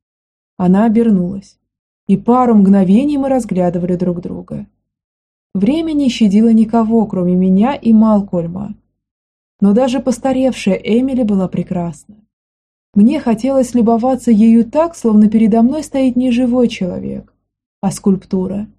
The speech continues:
произведение искусства гениального творца.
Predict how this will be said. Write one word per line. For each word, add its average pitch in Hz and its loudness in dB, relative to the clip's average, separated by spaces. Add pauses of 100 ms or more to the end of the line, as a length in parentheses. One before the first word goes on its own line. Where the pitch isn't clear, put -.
(420)
произведение 247 0
искусства 262 -4
гениального 180 2
творца. 180 -10